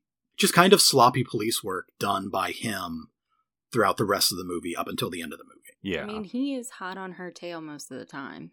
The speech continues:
Speaker 1: Yeah, but she always gets away. And he's all, like, he's always one step behind. But then even, you know, at the end when he eventually tracks her to New Orleans because she tracks her husband to New Orleans,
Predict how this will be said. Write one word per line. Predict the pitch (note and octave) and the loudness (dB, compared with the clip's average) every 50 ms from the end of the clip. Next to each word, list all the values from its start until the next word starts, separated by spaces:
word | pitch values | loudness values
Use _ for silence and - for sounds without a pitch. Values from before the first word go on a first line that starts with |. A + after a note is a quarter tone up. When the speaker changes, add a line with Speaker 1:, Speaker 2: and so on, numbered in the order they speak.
| _ _ - | _ _ -2
Speaker 1:
Yeah, | C3+ C#3+ D#3 C3 | 2 6 6 6
but | - G#2 - | 6 4 2
she | - B2+ | 0 0
always | - - B2 B2 A#2 A2 A2 | 0 2 4 4 4 4 2
gets | A2+ G2 - - | 0 -2 -2 -2
away. | G2 F#2+ E2 D#2 D#2+ E2 - | -4 -4 -6 -6 -8 -8 -6
And | - A#2 | -4 -2
he's | A2+ G2 A#2+ | -2 0 2
all, | G#2+ A2 A2 - | 2 2 2 0
like, | A2 A2 G2+ - | 0 -2 -2 0
he's | - C#3 B2 | 0 0 2
always | - - C#3 D#3 D3+ D3 D3 A#2+ A2 | 6 8 10 12 12 12 12 10 8
one | B2 B2 A2 | 4 4 4
step | - - - G#2+ G2 - | 2 2 2 0 0 0
behind. | - E2+ - D3+ C3 A2+ G#2 G2 F#2+ F2+ | -2 0 2 2 2 2 2 0 -2 -2
But | F2+ A#2 F#2 | -2 -2 -2
then | A2 G#2+ A2 A#2+ | -2 -4 -2 -2
even, | B2 C3+ D3 C3+ D3+ C#3 B2+ B2 A#2 A2 A#2 A2 | 0 0 0 2 2 2 2 2 2 0 -2 -4
you | A2 | -6
know, | G#2+ G2+ G2 | -6 -6 -4
at | F2+ G#2+ G#2+ - | -4 -6 -6 -4
the | A#2 A2 | -6 -6
end | G#2+ A2 A2+ A2+ G#2+ G2 | -4 -2 -2 -4 -4 -4
when | F#2+ G2+ G2+ G#2 G#2 G#2 G2+ G2 F#2+ F#2 F#2 F#2 - | -6 -8 -6 -6 -6 -6 -6 -6 -6 -8 -10 -10 -12
he | - - B2+ A#2+ | -6 -2 0 0
eventually | G2+ F#2+ G#2 G2+ - - A2+ G2+ F#2+ | 0 0 -2 -4 -4 -4 -4 -4 -4
tracks | - - F#2+ F2+ F#2+ - - | -2 -2 -2 -2 -4 -4 -6
her | A#2+ - | -6 -6
to | - F#2+ | -6 -8
New | E2+ E2 F#2+ | -10 -6 -2
Orleans | A2+ B2 B2 B2 B2 A2+ A2 G#2+ - | 2 2 4 4 2 0 0 -2 -4
because | - F#2+ F#2+ - | -4 -6 -4 -4
she | - A2 G2+ | -4 -4 -4
tracks | - - F#2+ F2 - - | -4 -6 -6 -6 -6 -6
her | - | -2
husband | - B2+ C3+ C3+ C#3+ C3 A#2+ - | 0 0 0 2 2 0 0 0
to | - A#2 | -2 -4
New | A2 G#2 | -4 -4
Orleans, | G2+ G#2 G2+ G2 F#2+ F#2+ F#2+ F#2 F2+ - - | -6 -6 -6 -6 -8 -10 -10 -8 -6 -6 -6